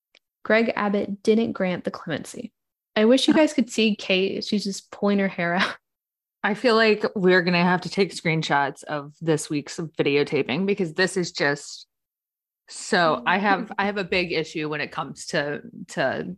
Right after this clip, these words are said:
Speaker 2: this kind of stuff.
Speaker 1: But Andre's attorneys did not give up. On March seventh, twenty twenty-three, a Grayson County District Judge recalled the warrant of execution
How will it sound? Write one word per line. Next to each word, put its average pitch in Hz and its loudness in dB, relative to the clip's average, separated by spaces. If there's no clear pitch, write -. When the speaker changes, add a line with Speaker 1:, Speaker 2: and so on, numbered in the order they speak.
Speaker 2:
this 143 -6
kind - -8
of 175 -10
stuff. - -6
Speaker 1:
But 226 2
Andre's 240 2
attorneys 247 4
did 214 2
not 220 2
give 190 -4
up. - -6
On 202 2
March 196 2
seventh, 202 -2
twenty 175 -6
twenty-three, 180 -6
a 196 0
Grayson 226 4
County 220 2
District 202 -2
Judge 180 -2
recalled 208 2
the 175 2
warrant 160 -2
of 170 -8
execution 180 -8